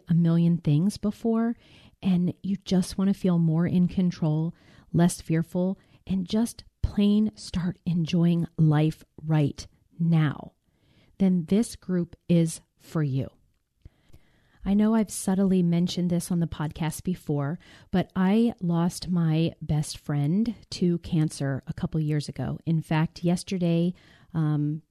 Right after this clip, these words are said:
the day that I'm recording this podcast, yesterday was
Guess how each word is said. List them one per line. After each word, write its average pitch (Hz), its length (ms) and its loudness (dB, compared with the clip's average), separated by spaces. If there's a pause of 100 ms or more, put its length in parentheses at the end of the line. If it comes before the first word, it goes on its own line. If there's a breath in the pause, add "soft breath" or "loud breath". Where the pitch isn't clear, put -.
(160)
the 156 80 -6
day 156 220 2
that 160 120 2
I'm 156 140 4
recording 156 400 0
this 147 140 -2
podcast, 147 640 -4
yesterday 151 560 -4
was 143 480 -4